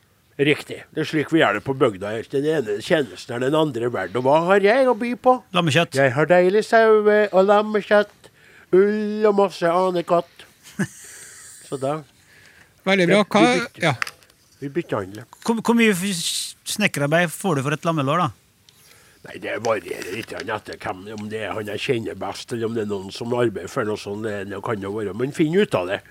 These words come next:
Speaker 1: Al-, alle skal være, eh, fornøyd og litt grann misfornøyd. Det er
Speaker 2: Ja.
Speaker 1: sånn det skal være, ikke sant? Du skal jo
Speaker 3: Mm.
Speaker 1: handle og deale litt grann, og vi krangler og kjekler litt, men det er god stemning, og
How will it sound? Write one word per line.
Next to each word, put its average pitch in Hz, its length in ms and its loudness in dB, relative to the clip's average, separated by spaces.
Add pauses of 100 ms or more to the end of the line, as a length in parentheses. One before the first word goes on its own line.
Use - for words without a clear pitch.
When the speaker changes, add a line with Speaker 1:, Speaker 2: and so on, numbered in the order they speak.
(240)
Speaker 1:
Al-, 208 220 4 (180)
alle 208 160 6
skal 233 240 2
være, 202 220 6 (500)
eh, 185 160 2
fornøyd 220 480 2
og 269 160 -6
litt - 160 -6
grann 143 160 0
misfornøyd. 98 560 -8
Det - 220 -4
er - 20 -4
Speaker 2:
Ja. - 60 -12
Speaker 1:
sånn 160 180 -4
det 165 80 -4
skal 170 220 -4
være, 113 180 -2
ikke - 140 -10
sant? 202 100 -2
Du 165 80 -4
skal 131 160 4
jo 107 140 4
Speaker 3:
Mm. 175 80 -12
Speaker 1:
handle 135 480 0
og 139 100 -2 (160)
deale 139 480 -2
litt 170 160 -2
grann, 123 400 -2
og 127 160 -4
vi 147 160 -4
krangler 156 320 -6 (160)
og 127 80 -6 (320)
kjekler 113 320 0
litt, 131 180 -4
men 127 140 -2
det 139 80 0
er 147 80 0
god 190 160 6
stemning, 131 400 2
og 139 80 -2